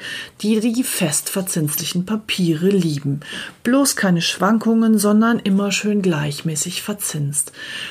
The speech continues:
Und das ist natürlich auch eine Volkserfahrung, die wir haben. Das war auch dreißig Jahre lang richtig. Bis zweitausendzwölf lag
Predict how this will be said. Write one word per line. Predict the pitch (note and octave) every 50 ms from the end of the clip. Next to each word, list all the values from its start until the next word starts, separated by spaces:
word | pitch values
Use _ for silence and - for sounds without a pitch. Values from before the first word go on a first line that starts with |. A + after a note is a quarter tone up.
| - - -
Und | - G#3 A3 G#3 F#3+ -
das | A#3 G#3+
ist | F3 - -
natürlich | B3+ A#3+ - B3 B3 C4 A#3 - - -
auch | - F#3 F3+ F#3 F#3 F#3
eine | - - F#3+ G3+ G#3 G#3+ A3+ G#3+
Volkserfahrung, | - - - G3 F3+ F3 F3 - - - G#3 G#3+ G#3+ - A#3+ B3+ B3 A#3+ A3+ G3+
die | F#3 F3+ E3+
wir | F3 E3+ E3+
haben. | F3 F3 F3+ G#3 G3
Das | G3 G3+ F#3+ G3 F#3+
war | G#3 G3+ G3 - -
auch | - G#3 -
dreißig | - - F#3+ F3+ F3 F3 E3+ D#3 - - F#3 F#3 - - -
Jahre | F#3 F3 E3+ D#3+ E3 D#3+
lang | D#3+ F3 G3+ G3+ - - F#3 E3+
richtig. | F#3+ F#3+ F3+ - - - D3 D3 - - - - - - - - - - - - - -
Bis | - C#4 - - -
zweitausendzwölf | - - A3+ A3 G#3+ F3+ F3 F3+ F3+ E3 D#3 E3 D#3+ - - - - F#3+ F#3 F#3 F#3 G3+ A3+ B3+ - - - - - - - - -
lag | G3 F#3+ F#3 F3+ F#3+ A3 A#3+ A3+ -